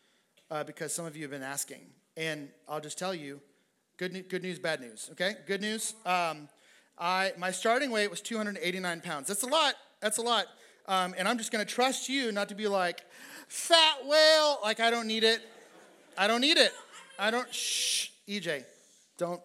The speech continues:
I don't need it is what I just said. Um, so starting weight, two eighty-nine. Not proud of it. Not proud of it. That's why I need a shift in my life, right?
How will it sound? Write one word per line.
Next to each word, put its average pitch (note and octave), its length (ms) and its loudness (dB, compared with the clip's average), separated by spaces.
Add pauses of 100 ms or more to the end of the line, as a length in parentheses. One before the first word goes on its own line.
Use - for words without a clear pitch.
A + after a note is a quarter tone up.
(380)
I C3 80 -10
don't D#3 380 -6
need F3+ 320 -4
it D3 180 -4
is E3 160 -8
what D#3 80 -2
I C#3+ 80 -2
just C#3 200 -4
said. C#3 260 -4 (340)
Um, F3 420 2 (240)
so G3+ 300 0
starting A#3 560 2
weight, G#3+ 420 0 (1000)
two B3 200 2
eighty-nine. A#3 560 4 (360)
Not B3+ 240 6
proud C4+ 300 4
of B3+ 60 4
it. G#3+ 180 0 (680)
Not G#3+ 220 0
proud A3 240 2
of G#3 60 -2
it. G#3+ 100 -4
That's G3+ 240 0
why G3 140 0
I G3 40 -2
need G3 160 -4
a F3 60 -4
shift E3 380 -4
in E3 80 -8
my D#3+ 80 -2
life, D3+ 360 -2
right? F3+ 220 0